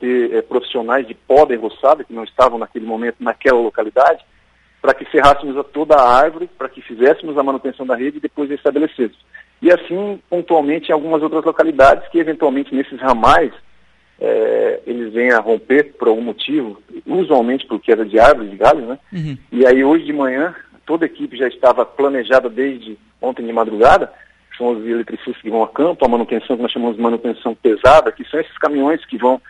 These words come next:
Speaker 1: trocar os postes das ruas. É, a equipe também que trabalha com rede energizada, numa tensão menor, também já estava de prontidão. Então hoje a gente já deve estar com toda a força de trabalho restabelecendo esses, esses casos que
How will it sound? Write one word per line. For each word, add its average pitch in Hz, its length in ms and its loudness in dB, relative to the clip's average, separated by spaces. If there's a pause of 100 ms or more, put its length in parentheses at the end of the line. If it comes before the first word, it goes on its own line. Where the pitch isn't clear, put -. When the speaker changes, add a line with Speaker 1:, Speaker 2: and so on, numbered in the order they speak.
(200)
Speaker 1:
trocar 127 280 4
os 123 120 -2
postes 135 420 2
das 107 180 -2
ruas. 185 220 -4 (640)
É, 110 340 0
a 120 120 0
equipe 131 400 -10
também 123 360 -2
que - 140 -20
trabalha 117 360 2
com 151 120 -12
rede 120 220 -8
energizada, 110 560 0
numa 110 260 -6 (300)
tensão 113 300 -8
menor, 110 400 0 (140)
também 123 300 -2
já 117 80 -6
estava 107 300 2
de 101 80 -12
prontidão. 113 540 -4 (460)
Então 120 240 0
hoje 156 260 2
a 135 60 0
gente 131 220 -10
já 139 100 0
deve 127 180 2
estar 127 180 2
com 127 140 -8
toda 135 360 0 (140)
a - 120 -14
força 120 280 -6
de 110 80 -10
trabalho 117 380 4
restabelecendo 127 680 -2
esses, 127 200 -8 (500)
esses - 220 -16 (120)
casos 127 380 2
que - 80 -20